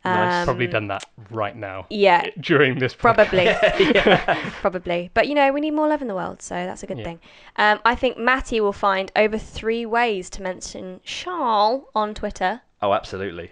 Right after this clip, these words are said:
Speaker 1: Uh,
Speaker 2: Yeah.
Speaker 1: he retweeted me my last tweet, and I didn't even tag him. I was like, "What?"
Speaker 3: It must be
Speaker 1: Lost
Speaker 3: love.
Speaker 1: my shoe.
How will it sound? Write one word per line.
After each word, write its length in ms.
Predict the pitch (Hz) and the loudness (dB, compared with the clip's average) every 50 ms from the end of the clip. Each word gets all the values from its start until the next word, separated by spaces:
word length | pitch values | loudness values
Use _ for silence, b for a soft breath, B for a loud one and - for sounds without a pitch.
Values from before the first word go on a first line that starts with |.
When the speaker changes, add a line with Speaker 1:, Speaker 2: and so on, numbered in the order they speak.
| - - | -6 -2
Speaker 1:
Uh, 40 | |
Speaker 2:
Yeah. 140 | 117 127 - - | 0 2 2 2
Speaker 1:
he 40 | 160 | 2
retweeted 640 | 117 120 107 - - - 147 175 - - 139 113 - | 0 -2 -4 -2 0 0 0 0 0 -4 -6 -6 -4
me 160 | 104 98 92 | -4 -6 -6
my 180 | - 104 101 98 | -6 -4 -4 -2
last 280 | 101 98 92 - - | 0 0 -2 -2 -4
tweet, 160 | - 113 120 - | -6 -4 -4 -2
and 100 | 143 143 | -2 -2
I 120 | 151 151 | -2 -2
didn't 240 | - - 147 - 160 | -2 -6 -10 -8 -8
even 220 | 165 - 190 185 | -8 -6 -6 -6
tag 260 | - 156 139 131 127 113 | -4 -4 -6 -4 -2 -4
him. 160 | 101 95 92 - - | -4 -4 -6 -10 -6
I 140 | 120 127 | -4 -2
was 180 | 127 131 123 - | -2 -2 -2 -2
like, 380 | 127 117 117 117 120 - - _ _ _ _ _ _ - | 0 0 0 0 -2 -4 -12 _ _ _ _ _ _ -6
"What?" 880 | 381 403 415 427 440 440 453 453 440 440 440 440 440 427 427 - - _ - - | -4 -4 -2 -2 0 2 2 4 4 4 4 2 0 -2 -6 -10 -16 _ -16 -14
Speaker 3:
It 80 | 123 110 | -12 -8
must 280 | 107 110 110 - - | -8 -8 -8 -8 -4
be 80 | - 110 | -2 2
Speaker 1:
Lost 400 | 113 117 117 - - - - - - | 2 2 2 0 -6 -12 -14 -14 -10
Speaker 3:
love. 80 | 110 104 | -6 -4
Speaker 1:
my 340 | 104 101 104 104 104 104 107 | -2 -2 -2 -2 -4 -6 -8
shoe. 1160 | - - - - - - - - - 330 381 403 403 403 403 403 403 403 403 403 403 403 403 | -10 -12 -12 -10 -10 -10 -8 -6 -2 0 2 4 6 6 8 8 8 8 8 8 8 6 6